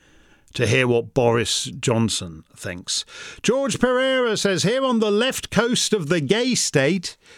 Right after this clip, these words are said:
Well, what gay? They're all gay, aren't they? <laughs> Is there a non-gay state? Uh, Mark says, "Here on the," I think he means California. Mark sa-, <laughs> he says,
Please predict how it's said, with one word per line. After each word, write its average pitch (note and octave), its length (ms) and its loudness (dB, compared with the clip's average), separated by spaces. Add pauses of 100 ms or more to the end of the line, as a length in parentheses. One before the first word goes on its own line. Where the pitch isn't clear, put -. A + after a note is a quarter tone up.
(120)
Well, C4+ 160 4
what B3+ 240 0
gay? F3+ 220 2
They're F#3+ 160 2
all C4 180 4
gay, B2 260 4
aren't C3+ 220 2
they? A3 220 2 (200)
<laughs> - 140 -14 (880)
Is G#3+ 160 -2
there A3+ 180 0
a A3+ 60 0
non-gay A3+ 540 0
state? B3 420 -2 (420)
Uh, G3+ 200 2
Mark C4 300 2
says, A3 240 2
"Here B3 160 2
on A#3 140 0
the," G#3 80 2
I E3+ 120 6
think G#3 140 2
he F3+ 80 4
means D3 240 0
California. A2+ 640 4
Mark A3 340 2
sa-, G#3 160 2
<laughs> - 220 -6
he A3 100 4
says, G3+ 300 0